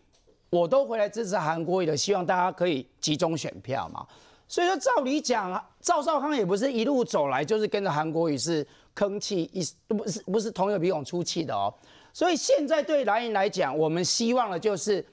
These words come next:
集结在野的力量嘛，哈，我们好好的监督执政党，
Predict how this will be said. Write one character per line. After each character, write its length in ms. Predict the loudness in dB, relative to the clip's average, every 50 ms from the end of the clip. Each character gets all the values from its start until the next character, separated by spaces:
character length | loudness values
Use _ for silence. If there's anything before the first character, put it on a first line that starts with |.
| _ _ _ _ _
集 340 | -4 -2 0 0 0 -2 -2
结 280 | -2 -2 0 0 0
在 260 | -2 0 0 0 0 0
野 160 | -2 -4 -6
的 140 | -4 -4 -2
力 180 | -2 0 0 0
量 240 | 0 0 -2 -2 -6 -8
嘛， 120 | -12 -8
哈， 100 | -6 -2
我 180 | 0 2 2 2
们 100 | 2 2
好 140 | 2 2 2
好 100 | 2 2
的 100 | 0 -2
监 300 | 0 0 0 2 2 2
督 160 | 0 0 0
执 200 | 0 -2 -2 0
政 240 | 0 0 0 -2 -4
党， 200 | -6 -6 -8